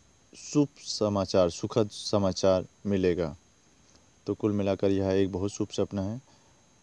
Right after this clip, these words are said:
और इस सपना को और अधिक साकार करने के लिए आपको गायत्री मंत्र या शिव जी के पंचाक्षरी मंत्र ओम नमः शिवाय का जाप करना चाहिए, ताकि इसके सकारात्मक प्रभाव आपके भविष्य में और अधिक देखने को मिले। अगर यह वीडियो अच्छी लगी हो तो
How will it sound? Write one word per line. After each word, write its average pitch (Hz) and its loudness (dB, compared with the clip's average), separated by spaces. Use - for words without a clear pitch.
और 104 2
इस 113 0
सपना 113 0
को 101 2
और 104 4
अधिक 101 0
साकार 95 2
करने 98 -4
के 98 -2
लिए 95 4
आपको 92 -2
गायत्री 92 -2
मंत्र 98 -2
या 95 2
शिव 101 -2
जी 98 -4
के 92 -6
पंचाक्षरी 92 -2
मंत्र 95 -2
ओम 95 -2
नमः 92 -4
शिवाय 90 0
का 95 -2
जाप 90 -2
करना 92 -4
चाहिए, 92 -2
ताकि 92 -2
इसके 95 -2
सकारात्मक 92 -2
प्रभाव 90 -4
आपके 92 -2
भविष्य 92 -4
में 98 -2
और 90 0
अधिक 92 -2
देखने 90 -4
को 85 -6
मिले। 82 -4
अगर 131 -2
यह 120 0
वीडियो 101 4
अच्छी 95 -2
लगी 98 2
हो 95 -2
तो 110 -10